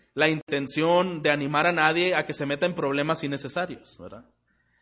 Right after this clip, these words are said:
Sino realmente es que podamos resolver los problemas bíblicamente. Y sabe que usted y yo sabemos muy bien que para que un problema muchas veces se resuelva, esto no implica que nosotros siempre vamos a ganar.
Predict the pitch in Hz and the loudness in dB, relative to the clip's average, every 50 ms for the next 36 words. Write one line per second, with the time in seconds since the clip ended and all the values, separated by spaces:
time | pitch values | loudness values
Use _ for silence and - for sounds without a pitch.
0 | _ _ _ _ _ - - 135 143 151 156 151 143 147 156 165 170 170 170 165 | _ _ _ _ _ -6 -4 -2 0 0 0 2 2 2 2 2 2 0 0 0
1 | - 170 170 170 165 170 - - - _ _ _ _ _ _ - 147 139 - 143 | 2 2 2 2 2 -2 -6 -14 -20 _ _ _ _ _ _ -6 -6 -4 -2 0
2 | 143 143 147 165 175 180 170 165 165 - 139 139 143 165 180 190 165 - - - | 0 2 0 0 0 0 0 0 0 -2 -2 0 0 0 0 0 -2 -6 -6 -8
3 | 135 127 135 151 160 151 131 117 110 117 117 113 120 120 - 107 98 98 95 95 | -8 -6 -6 -6 -6 -6 -8 -8 -8 -8 -8 -8 -8 -8 -8 -10 -10 -10 -12 -14
4 | 95 - _ _ _ _ _ _ _ _ 139 135 - 160 156 175 190 196 185 185 | -16 -18 _ _ _ _ _ _ _ _ -8 -2 0 2 2 4 2 0 0 -2
5 | - 170 160 - 165 160 143 - - 160 165 175 180 175 180 160 160 160 156 160 | -6 -6 -6 -6 -8 -10 -8 -4 -2 -2 0 0 0 0 -2 -2 -4 -4 -4 -4
6 | 160 160 139 139 139 131 113 113 - - - 131 120 123 123 127 123 - 131 131 | -4 -4 -4 -2 -2 -4 -4 -6 -10 -12 -12 -10 -6 -6 -6 -6 -6 -8 -10 -6
7 | 160 156 151 147 147 147 151 147 143 143 151 151 147 147 147 143 - 135 127 123 | -4 -2 -2 0 0 -2 -2 -4 -4 -6 -4 -4 -4 -4 -4 -4 -4 -4 -4 -4
8 | - - 131 131 135 147 147 143 - - - _ _ _ _ _ _ _ _ _ | -6 -4 -4 -2 -2 -2 -4 -4 -6 -16 -20 _ _ _ _ _ _ _ _ _
9 | - 131 - 160 160 165 160 160 160 151 151 156 151 156 135 127 127 - 131 127 | -6 -2 0 0 0 0 0 -2 -2 0 0 0 0 -2 -2 -4 -4 -4 -6 -6
10 | 135 135 - 135 123 123 127 120 120 120 120 - 113 101 101 92 95 95 90 87 | -6 -8 -6 -6 -4 -2 -2 -2 -2 -2 -4 -6 -8 -8 -8 -8 -10 -10 -10 -12
11 | - _ | -16 _